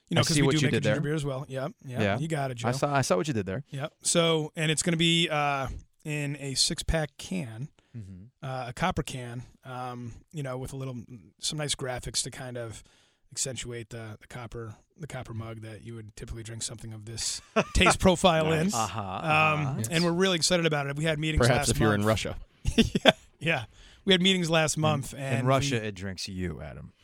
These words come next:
Speaker 4: <laughs> In s-
Speaker 2: Anyway.
Speaker 1: Yeah,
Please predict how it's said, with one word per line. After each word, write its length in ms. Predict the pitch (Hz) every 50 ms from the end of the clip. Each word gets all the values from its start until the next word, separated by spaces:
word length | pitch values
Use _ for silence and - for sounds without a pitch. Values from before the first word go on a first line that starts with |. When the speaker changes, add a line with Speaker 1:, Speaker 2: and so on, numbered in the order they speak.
| - - - - -
Speaker 4:
<laughs> 380 | - - - - - - - -
In 180 | 127 120 - -
s- 320 | - - - - - - - _ - - - - - - - - - _ _ 139 - - - _ - - _ _ _ - - _ _ -
Speaker 2:
Anyway. 260 | 127 110 95 82 92 - _ _ - - - -
Speaker 1:
Yeah, 300 | 160 151 151 147 135